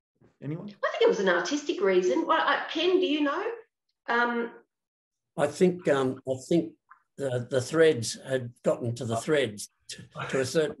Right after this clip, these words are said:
Speaker 3: extent, and, and that's why they needed to, um, update. And it also may have been, um, uh, something to do with colour. Uh,
Speaker 2: I think so,
Speaker 3: not that
Speaker 2: yeah.
Speaker 3: colour came in, you know, at that time, but,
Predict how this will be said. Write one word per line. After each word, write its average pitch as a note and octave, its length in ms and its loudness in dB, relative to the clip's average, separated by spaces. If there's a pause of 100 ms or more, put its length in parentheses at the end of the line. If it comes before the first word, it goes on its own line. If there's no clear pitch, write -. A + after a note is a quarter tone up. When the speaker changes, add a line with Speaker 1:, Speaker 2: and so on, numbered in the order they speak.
Speaker 3:
extent, C#3 360 -4
and, C3 280 -6
and B2 200 -4
that's C3+ 260 -4
why C3 180 2
they A#2+ 200 -2
needed A#2+ 420 -6
to, A#2 300 -4
um, A2+ 240 -4 (440)
update. C#3+ 540 0
And C3 160 -4
it C3+ 100 -4
also C#3+ 440 -2
may C3 320 -2
have A#2+ 220 -6
been, B2 340 -4
um, A#2+ 320 -8 (1040)
uh, B2 300 -2
something D#3+ 460 0
to A#2+ 60 -10
do C3 180 0
with A#2+ 280 -8
colour. D3 500 0 (340)
Uh, B2+ 40 -10
Speaker 2:
I A#2+ 380 -4
think - 100 -10
so, - 200 -20 (120)
Speaker 3:
not E3 200 0
that - 80 -4
Speaker 2:
yeah. F#3+ 180 -10 (480)
Speaker 3:
colour A#2+ 200 -2
came A#2+ 400 -6
in, A#2 420 -4 (500)
you C3 120 -8
know, A#2 240 -10 (640)
at B2 160 -10
that C3 220 -8
time, B2 340 -4
but, B2+ 180 -4